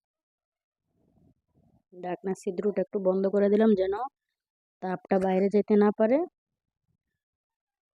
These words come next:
দেখেন, আমাদের এই পাশ ওপাশ দুপাশে হয়ে গেছে। এই যে দুই পাশ হয়ে গেছে। এখন চুলার থেকে নামাই সুন্দর করে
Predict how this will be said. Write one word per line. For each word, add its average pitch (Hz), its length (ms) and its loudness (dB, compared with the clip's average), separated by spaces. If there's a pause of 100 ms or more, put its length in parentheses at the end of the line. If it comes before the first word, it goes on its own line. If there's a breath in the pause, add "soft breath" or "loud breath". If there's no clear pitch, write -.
(1400)
দেখেন, 185 440 -6 (180)
আমাদের 180 280 0 (200)
এই 190 140 -4
পাশ 190 220 2
ওপাশ 185 180 0 (100)
দুপাশে 185 420 -2
হয়ে 214 200 4
গেছে। 240 240 2 (4000)
এই 160 220 -14
যে 196 100 -6 (580)
দুই 175 180 -8
পাশ 175 140 -6 (100)
হয়ে 190 200 -4
গেছে। 202 240 -2 (840)
এখন 180 260 -8
চুলার 175 320 0
থেকে 190 260 0
নামাই 196 260 2 (100)
সুন্দর 196 260 -2 (100)
করে 240 160 4